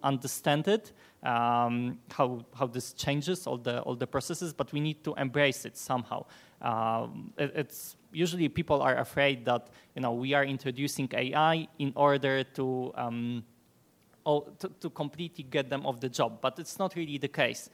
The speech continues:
Uh, using A I can be just to tackle the simple cases that are within a hard problem. And then this gives, uh, the, the, the opportunity for some kind of collaboration between a human and machine.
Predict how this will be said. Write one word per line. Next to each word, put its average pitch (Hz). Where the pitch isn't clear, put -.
Uh, 120
using 170
A 147
I 135
can 131
be 123
just 151
to 135
tackle 139
the 127
simple 156
cases 160
that 135
are 143
within 139
a 135
hard -
problem. 120
And 127
then 143
this 131
gives, -
uh, 120
the, 123
the, 135
the 139
opportunity 143
for 135
some 135
kind 131
of -
collaboration 139
between 123
a -
human 170
and 135
machine. -